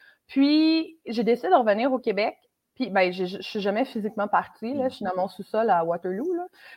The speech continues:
Speaker 1: Puis, <laughs> puis, j'ai décidé de lancer ça au Québec.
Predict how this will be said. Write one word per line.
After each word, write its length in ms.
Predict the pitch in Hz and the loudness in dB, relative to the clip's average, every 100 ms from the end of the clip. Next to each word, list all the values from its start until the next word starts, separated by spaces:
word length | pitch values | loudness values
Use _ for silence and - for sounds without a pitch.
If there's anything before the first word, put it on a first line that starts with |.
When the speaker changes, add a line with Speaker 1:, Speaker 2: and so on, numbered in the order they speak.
| - | 8
Speaker 1:
Puis, 240 | 302 339 | 12 12
<laughs> 1120 | - - - 466 - - - - - - - | 12 8 8 8 10 6 6 0 -14 -14 4
puis, 360 | 320 320 330 247 | 8 8 6 4
j'ai 120 | 254 | 2
décidé 480 | 214 254 - 294 320 | 4 2 0 -2 2
de 260 | 240 240 | 4 4
lancer 320 | 233 202 214 226 | 6 4 2 0
ça 160 | 294 | 0
au 60 | 330 | -2
Québec. 380 | 226 208 247 | -2 0 0